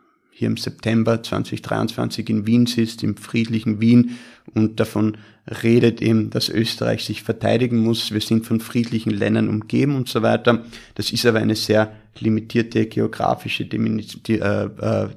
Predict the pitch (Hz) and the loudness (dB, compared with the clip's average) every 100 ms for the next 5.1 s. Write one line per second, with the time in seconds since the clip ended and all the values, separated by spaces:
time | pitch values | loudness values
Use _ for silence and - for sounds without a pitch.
0 | - 110 113 110 110 107 110 113 110 110 | -4 -2 0 0 0 0 0 -2 -4 -6
1 | 117 - 110 117 117 110 113 - - - | -6 -8 -2 2 4 2 0 -8 -16 -12
2 | - 113 113 110 110 113 - 107 - 107 | -4 -4 -2 -4 -2 -4 -4 -4 -2 -2
3 | 104 104 113 117 110 113 113 110 110 110 | -2 -4 -6 -4 0 2 2 -2 -4 -2
4 | 120 117 110 - - _ - 110 - 110 | 2 4 4 2 -18 _ -4 -4 0 0